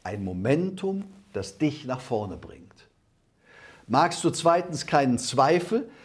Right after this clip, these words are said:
und willst du drittens etwas Unmögliches möglich machen? Wenn das so ist,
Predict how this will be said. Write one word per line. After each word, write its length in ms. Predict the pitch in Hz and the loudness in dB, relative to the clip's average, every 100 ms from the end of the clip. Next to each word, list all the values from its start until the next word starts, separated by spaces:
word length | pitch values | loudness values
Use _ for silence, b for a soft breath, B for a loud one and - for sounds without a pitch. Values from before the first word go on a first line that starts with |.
| B - | B -2
und 300 | 156 - 147 | -2 0 2
willst 320 | 190 190 - | 2 2 0
du 60 | |
drittens 500 | 156 131 190 190 175 | 0 2 2 2 -6
etwas 540 | - 170 170 156 151 - B B _ _ | -4 -4 2 2 0 -6 B B _ _
Unmögliches 1000 | 254 247 202 180 196 202 - 165 156 147 | 4 4 4 6 6 4 0 -2 -2 2
möglich 480 | 180 214 160 127 120 | 4 4 0 -4 0
machen? 320 | 127 156 180 B B | 0 0 -6 B B
Wenn 260 | 104 165 214 | 2 4 4
das 220 | 214 - | 2 4
so 120 | 220 | 6
ist, 460 | 170 175 - - | 6 4 0 -10